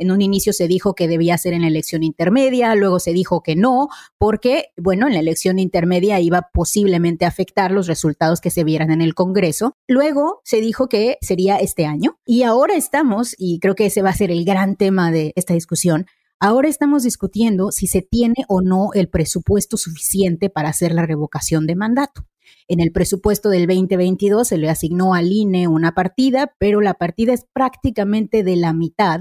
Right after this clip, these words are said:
de lo que había dicho el ine que necesitaría para realizar la consulta de revocación. La consulta de revocación es muy cara porque implica básicamente organizar una elección nacional.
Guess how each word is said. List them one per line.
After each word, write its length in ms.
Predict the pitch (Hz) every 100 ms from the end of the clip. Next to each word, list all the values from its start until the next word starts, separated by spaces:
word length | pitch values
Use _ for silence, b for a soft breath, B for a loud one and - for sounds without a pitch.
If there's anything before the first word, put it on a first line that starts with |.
| 180 -
de 140 | 196
lo 160 | 185 180
que 120 | 175
había 360 | 165 196 196
dicho 320 | 185 185 - 202
el 180 | 165
ine 260 | 160 170 180
que 120 | 180
necesitaría 680 | 165 - 165 170 170 170 180
para 220 | 185 170
realizar 800 | 165 165 151 151 - 165 156 160
la 400 | 170 156 147 143 143
consulta 400 | 165 165 156 165
de 80 | 165
revocación. 640 | 175 190 220 - 311 - _
La 80 | 175
consulta 460 | 185 175 214 185
de 60 | 202
revocación 560 | 185 170 170 170 185 180
es 120 | 185
muy 160 | 185
cara 380 | 185 247 185 202
porque 260 | - - 185
implica 460 | 180 233 233 233
básicamente 580 | 214 226 247 214 214 214
organizar 640 | 214 190 170 165 202 202 196 _ _
una 300 | 202 202 208
elección 680 | 196 156 151 - 202 196 196 _ -
nacional. 580 | 185 - 220 330 -